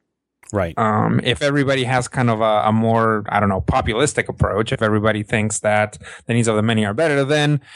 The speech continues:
Speaker 2: even people who are bad at stabbing other people or are good at being stabbed get to survive.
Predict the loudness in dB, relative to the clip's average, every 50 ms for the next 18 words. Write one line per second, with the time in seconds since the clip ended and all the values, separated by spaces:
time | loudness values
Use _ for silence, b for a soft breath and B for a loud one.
0 | B B B B -4 -2 0 2 2 2 2 0 0 0 0 0 0 2 0 0
1 | 0 0 0 0 2 2 0 0 0 2 2 4 2 2 0 -2 -2 -2 0 2
2 | 2 2 2 2 2 2 2 2 0 0 -2 0 0 0 2 2 2 2 2 2
3 | 2 0 0 0 0 0 0 0 0 0 0 0 0 -2 -4 -4 -2 0 0 2
4 | 2 2 0 0 -4 -10 _ _ _ _ _ -2 -2 -2 -2 -6 -6 -6 -4 -2
5 | -2 -4 -4 -6 -12